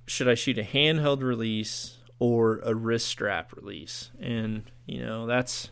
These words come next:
an awesome question. Personally, I feel like probably the most accurate and, um, just, I guess accurate is probably the only word.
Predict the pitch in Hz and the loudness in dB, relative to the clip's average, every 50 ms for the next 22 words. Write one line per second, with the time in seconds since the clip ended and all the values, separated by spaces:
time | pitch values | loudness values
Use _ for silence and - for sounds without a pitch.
0 | - - 131 127 127 123 127 131 - - 131 117 - - 120 123 135 - - 151 | -4 0 4 6 6 8 6 6 4 2 0 0 2 4 4 4 4 2 0 0
1 | 151 160 156 - - - - - - - - - - - - - - - - - | 0 0 -2 -6 -10 -20 -20 -20 -20 -20 -20 -20 -20 -20 -20 -20 -20 -20 -20 -20
2 | - - - - 165 190 214 - - 214 208 208 208 208 208 208 208 180 - - | -18 -4 4 6 8 8 8 6 4 2 4 4 4 4 4 4 4 2 -2 -8
3 | - - - 131 135 135 131 - - 151 143 143 139 131 127 123 120 117 113 113 | -14 -6 0 2 2 2 2 2 4 4 6 6 6 6 6 6 6 6 6 4
4 | 110 110 110 - - - - - - - - - - - - - - - - - | 2 -2 -4 -10 -14 -14 -14 -16 -18 -20 -20 -20 -20 -20 -20 -20 -20 -20 -20 -20
5 | - - - - - - 143 139 139 143 139 131 127 127 127 127 123 117 113 113 | -20 -20 -18 -6 0 2 4 4 4 4 2 0 2 4 4 4 4 2 0 0
6 | 113 117 113 113 110 110 - - - - - 120 117 120 131 135 - - 156 156 | 0 0 0 0 0 -2 -4 -6 -8 -4 0 4 6 8 6 6 4 0 -2 0
7 | 165 175 190 202 - - - - - - - - - - - - - - - - | 0 0 0 -2 -6 -12 -18 -20 -20 -20 -20 -20 -20 -20 -20 -20 -20 -20 -20 -20
8 | - - - - - - - - - 127 123 120 120 120 117 117 113 117 110 - | -20 -20 -20 -20 -20 -20 -8 -2 2 2 4 4 4 2 2 0 0 -2 -4 -8
9 | - - - - - - - - - - - - - 123 120 117 120 123 123 120 | -16 -20 -20 -20 -20 -20 -20 -20 -20 -18 -10 -6 -4 -4 -4 -4 -4 -4 -4 -4
10 | 117 117 117 113 117 - - - - - - - - - 127 120 117 - - - | -4 -4 -6 -6 -8 -12 -14 -20 -20 -20 -18 -10 -4 0 0 2 2 0 -4 -6
11 | - - - - - - - - - - - - - - - 123 123 127 143 165 | -8 -12 -20 -20 -16 -16 -16 -16 -16 -20 -20 -20 -8 -2 0 2 4 6 6 6
12 | 180 - - - - - - - - 117 120 135 147 - 151 131 127 123 120 120 | 4 4 0 -6 -8 -12 -8 0 4 8 8 8 8 8 4 2 4 2 2 0
13 | - - 127 123 127 127 123 117 113 113 113 120 123 120 107 104 104 113 131 143 | 2 4 4 4 6 4 2 2 2 2 2 2 2 0 0 0 0 2 2 2
14 | 117 98 85 82 | 2 2 0 -2